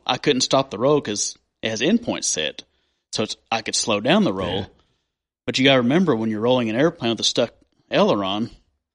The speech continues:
Speaker 1: at one point you have flaperons in, the next point you have spoilerons in.
Speaker 2: Yep.
Speaker 1: So it's full power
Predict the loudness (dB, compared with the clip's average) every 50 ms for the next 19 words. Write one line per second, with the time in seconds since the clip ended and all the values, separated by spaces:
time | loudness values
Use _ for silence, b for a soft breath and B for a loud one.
0 | _ _ -4 -4 -2 0 0 0 0 0 0 2 2 2 2 2 0 0 -2 0
1 | 2 2 2 4 4 4 6 6 8 6 8 8 8 8 8 6 4 0 -6 _
2 | _ _ _ 0 0 0 0 0 -2 -2 0 0 2 0 0 -2 -2 2 4 6
3 | 6 6 4 2 -2 -4 -6 -6 -6 -6 -6 -6 -4 -2 -2 -2 -2 -4 _ _
4 | _ _ _ _ _ _ _ -2 0 0 0 0 -2 -2 2 2 4 4 2 2
5 | 2 2 4 4 2 0 -2